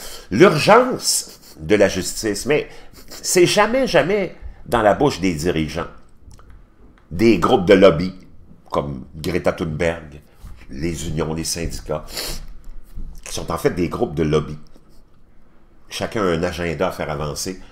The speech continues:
pour son propre intérêt. Je les entends pas, faut sauver les pauvres enfants qui souffrent depuis trop longtemps,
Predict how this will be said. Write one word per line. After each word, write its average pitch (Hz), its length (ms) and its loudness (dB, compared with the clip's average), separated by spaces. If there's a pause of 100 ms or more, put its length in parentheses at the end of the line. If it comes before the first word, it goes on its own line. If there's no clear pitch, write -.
(120)
pour - 100 -4
son 87 220 -2
propre - 240 -6
intérêt. 76 400 -4 (320)
Je - 80 -10
les 165 180 2
entends 151 260 2
pas, 151 140 2
faut 143 160 2
sauver 139 400 -2
les 113 140 0
pauvres 85 340 -4
enfants 87 360 -4 (520)
qui - 100 -8
souffrent - 500 -2
depuis 76 540 -6 (1400)
trop 87 200 0
longtemps, 92 440 -4